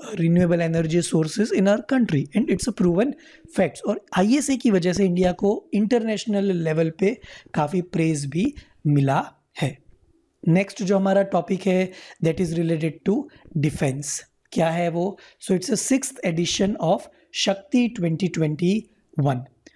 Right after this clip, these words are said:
So the sixth edition of the Indo-French Shakti twenty twenty-one, which is a bilateral joint training exercise, will be conducted in November in Fre-, Fréjus, France. From the Indian side,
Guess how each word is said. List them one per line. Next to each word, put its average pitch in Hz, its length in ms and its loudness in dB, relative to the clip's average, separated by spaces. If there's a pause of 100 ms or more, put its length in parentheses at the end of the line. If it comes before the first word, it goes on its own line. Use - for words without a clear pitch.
(120)
So - 160 0
the 180 140 -2
sixth - 480 -2
edition 214 500 0
of 180 180 0
the 214 180 -2
Indo-French 226 800 2
Shakti 196 480 -2
twenty 190 380 -2
twenty-one, 175 640 0 (360)
which 240 200 0
is 190 160 0
a 196 60 4
bilateral 226 800 0
joint 185 420 0 (140)
training 254 420 4
exercise, 180 600 0 (360)
will 180 160 2
be 196 120 -2
conducted 185 600 -2
in 202 160 2
November 170 560 0 (320)
in 175 200 2
Fre-, - 280 -6 (240)
Fréjus, 190 520 0
France. 127 580 -6 (440)
From 202 200 0
the 226 100 -2
Indian 285 480 4
side, 147 400 -2